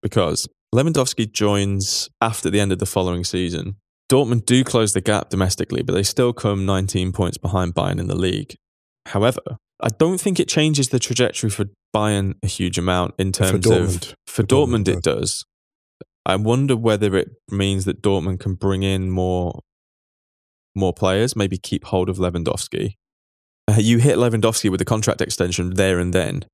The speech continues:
Speaker 2: With peak Lewandowski.
Speaker 1: Yeah. And Klopp,
Speaker 2: Right.
Speaker 1: Klopp obviously has proven that he's done it. He can do it. You know, in four or five years there at Dortmund, they've what, won what? Like a double, like another league title and a Champions League.
Speaker 2: And does
Speaker 1: That's
Speaker 2: Klopp
Speaker 1: a
Speaker 2: then hang
Speaker 1: haul.
Speaker 2: around? Does Klopp hang around?
Speaker 1: Well,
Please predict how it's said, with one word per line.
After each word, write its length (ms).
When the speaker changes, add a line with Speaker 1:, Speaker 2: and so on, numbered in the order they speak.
Speaker 2:
With 220
peak 240
Lewandowski. 800
Speaker 1:
Yeah. 340
And 160
Klopp, 360
Speaker 2:
Right. 100
Speaker 1:
Klopp 280
obviously 380
has 120
proven 480
that 120
he's 120
done 200
it. 180
He 100
can 160
do 160
it. 240
You 80
know, 140
in 100
four 300
or 60
five 300
years 260
there 120
at 100
Dortmund, 360
they've 160
what, 280
won 280
what? 260
Like 140
a 40
double, 480
like 140
another 240
league 200
title 460
and 320
a 40
Champions 440
League. 340
Speaker 2:
And 80
does 120
Speaker 1:
That's 160
Speaker 2:
Klopp 100
Speaker 1:
a 80
Speaker 2:
then 80
hang 100
Speaker 1:
haul. 80
Speaker 2:
around? 400
Does 120
Klopp 180
hang 140
around? 560
Speaker 1:
Well, 300